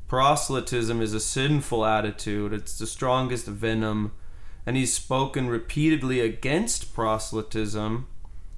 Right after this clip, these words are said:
And yet I would argue that no pope has made such a case or have made so central, um,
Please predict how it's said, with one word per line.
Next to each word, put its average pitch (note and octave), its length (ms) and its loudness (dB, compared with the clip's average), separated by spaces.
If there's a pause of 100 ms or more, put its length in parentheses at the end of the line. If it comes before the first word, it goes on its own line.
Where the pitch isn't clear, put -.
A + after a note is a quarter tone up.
(160)
And C#3 180 4
yet D#3 280 6
I C3+ 160 6
would F3 200 6
argue B2+ 520 4
that A#2+ 360 4
no C3+ 360 4
pope B2 500 0 (840)
has B2+ 320 6
made B2+ 600 4 (160)
such - 580 4
a B2+ 220 -2
case A#2+ 800 -2 (540)
or B2+ 200 2
have B2+ 200 4
made B2+ 480 0
so D3+ 240 4
central, D3 1120 2 (560)
um, A2+ 560 0